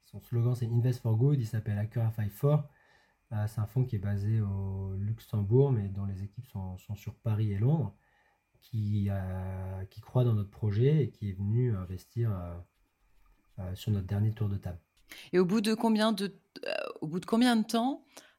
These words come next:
Speaker 2: euh, après la création de, de, de Sportium, vous avez, euh, décidé de faire une levée de fonds ?
Speaker 1: En fait, ça va, ça va vite dépendre de à quelle, euh, vitesse tu consommes du cash, mais aussi quelles sont les performances que t'as de l'autre côté. C'est, il n'y a pas de levée de fonds sans performance.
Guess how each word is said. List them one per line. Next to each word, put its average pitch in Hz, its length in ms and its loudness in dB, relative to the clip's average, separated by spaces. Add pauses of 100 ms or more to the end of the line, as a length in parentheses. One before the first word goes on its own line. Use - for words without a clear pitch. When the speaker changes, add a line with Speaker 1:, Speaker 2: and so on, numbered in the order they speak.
Speaker 2:
euh, 165 160 0
après 165 300 4
la 202 120 8
création 196 480 2
de, 160 360 -2
de, 143 380 -6
de 143 140 -10
Sportium, 175 560 0
vous 202 120 4
avez, 156 320 4
euh, 151 60 -2
décidé 160 480 0
de - 40 -8
faire 170 180 -4
une 160 120 0
levée 156 160 -6
de 156 60 -12
fonds ? 165 200 -10 (760)
Speaker 1:
En 117 100 0
fait, 156 180 6
ça 139 100 4
va, 120 160 4 (100)
ça - 200 -4
va 110 140 2
vite 131 200 0
dépendre 127 380 4
de 107 200 0
à 104 120 -2
quelle, 127 260 4
euh, 107 260 2
vitesse 113 340 0
tu - 120 -12
consommes 120 400 0
du 101 140 -4
cash, - 420 0 (600)
mais 135 220 6
aussi 139 500 2 (160)
quelles 120 360 -2
sont 143 220 0
les 107 100 2
performances 131 640 2
que 117 80 -2
t'as 131 180 0
de 120 40 0
l'autre 113 180 -2
côté. - 340 -8
C'est, - 200 -6
il 110 40 2
n'y 113 80 4
a 117 40 6
pas 151 180 6
de 139 80 4
levée 120 200 6
de 117 60 -6
fonds 151 280 0 (300)
sans 127 180 -4
performance. 113 600 -2